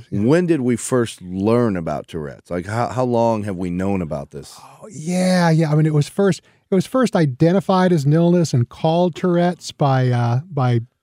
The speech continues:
Speaker 1: Doctor Tourette.
Speaker 2: Okay,
Speaker 1: really,
Speaker 2: sure.
Speaker 1: in, in,
Speaker 2: Okay,
Speaker 1: in,
Speaker 2: good
Speaker 1: in
Speaker 2: for
Speaker 1: eight-,
Speaker 2: him.
Speaker 1: in eighteen. So yeah,
Speaker 2: <laughs>
Speaker 1: good, good for Doctor Tourette,
Speaker 2: Right.
Speaker 1: who studied under some other famous doctor whose name I'm totally blanking out on. But, uh, but, but it's,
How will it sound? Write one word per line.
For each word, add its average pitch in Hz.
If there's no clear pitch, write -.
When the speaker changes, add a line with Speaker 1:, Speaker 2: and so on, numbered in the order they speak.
Speaker 1:
Doctor 127
Tourette. 160
Speaker 2:
Okay, 120
Speaker 1:
really, 156
Speaker 2:
sure. 180
Speaker 1:
in, 131
in, 135
Speaker 2:
Okay, 127
Speaker 1:
in, 92
Speaker 2:
good -
Speaker 1:
in 135
Speaker 2:
for -
Speaker 1:
eight-, -
Speaker 2:
him. 113
Speaker 1:
in 131
eighteen. 143
So 156
yeah, 185
Speaker 2:
<laughs> 123
Speaker 1:
good, 139
good 170
for 160
Doctor 160
Tourette, 147
Speaker 2:
Right. 98
Speaker 1:
who 135
studied 151
under 139
some 135
other 135
famous 131
doctor 127
whose 120
name 127
I'm 120
totally 160
blanking 131
out 117
on. 107
But, 139
uh, 135
but, 196
but 180
it's, 175